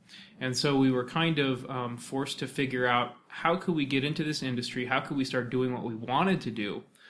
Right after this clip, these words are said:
with no land, no money, and, um, very little chance of finding land or finding money. So that's what kind of inspired us to build the towers. And once we had the towers built and we started to meet other people who,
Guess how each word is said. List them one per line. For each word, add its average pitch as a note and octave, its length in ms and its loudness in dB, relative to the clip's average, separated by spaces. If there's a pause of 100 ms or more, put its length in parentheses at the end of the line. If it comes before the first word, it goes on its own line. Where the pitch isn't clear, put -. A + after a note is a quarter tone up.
(260)
with A#2+ 260 -2
no F#3+ 160 8
land, E3+ 360 6
no E3 140 4
money, E3 480 2 (300)
and, C3 420 0
um, B2+ 600 -2 (320)
very D3+ 260 4
little D#3+ 200 4
chance E3 340 4
of D3+ 100 -4
finding D#3 440 -2
land G2+ 260 -6
or B2 60 -6
finding B2+ 360 0
money. A#2 240 -6
So C3 440 2 (320)
that's F#3+ 200 2
what F#3+ 160 2
kind F3 220 4
of D3+ 80 2
inspired C#3+ 480 2
us C3 160 0
to A#2+ 140 -4
build D#3 380 2
the D#3 80 2
towers. G#2+ 580 0
And C3 120 -2
once F#3+ 220 2
we G#3 60 4
had F3+ 100 6
the D#3+ 80 2
towers C#3 400 2
built D3+ 480 0 (320)
and C3+ 80 -4
we B2+ 80 2
started C3+ 300 2
to C3 80 -4
meet B2+ 280 -2
other F#3+ 300 6
people C3 680 -2
who, C3+ 300 2